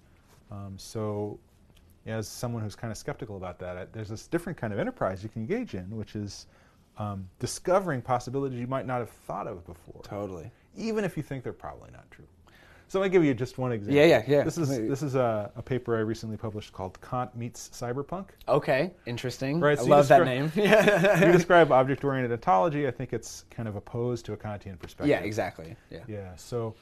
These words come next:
Speaker 1: and, you know, ultimately, I think I probably favor something more in that direction. But,
Speaker 2: Mm-hmm.
Speaker 1: uh, there's this, but, but maybe not. So, okay, so we were talking about computation
Speaker 2: Mm-hmm.
Speaker 1: before, right?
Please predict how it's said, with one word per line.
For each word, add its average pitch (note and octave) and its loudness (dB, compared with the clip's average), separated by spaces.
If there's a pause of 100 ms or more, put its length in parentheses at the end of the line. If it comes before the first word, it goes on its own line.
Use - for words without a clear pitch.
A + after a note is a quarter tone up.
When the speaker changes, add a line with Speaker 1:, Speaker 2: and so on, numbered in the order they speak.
(280)
Speaker 1:
and, F#3 -6
you F3+ -4
know, E3+ -4
ultimately, B2 -4
I A2+ -12
think G#2+ -14
I F2+ -10
probably E2+ -12
favor E2+ -14
something F2 -16
more E2 -14
in D#2+ -16
that E2 -18
direction. F#2 -16
But, E3 0
Speaker 2:
Mm-hmm. A2+ -6
Speaker 1:
uh, - -2
there's E3+ -2
this, F#3+ -6 (100)
but, E3 -8 (180)
but D#3 -16 (920)
maybe F#3 -6
not. G#2 -10 (520)
So, D3+ 2
okay, A#2 -2
so - -2
we F3 6
were F3 4
talking D3+ 0
about C#3+ -6
computation - -12
Speaker 2:
Mm-hmm. A#2 -4
Speaker 1:
before, - -10 (720)
right? A2 -6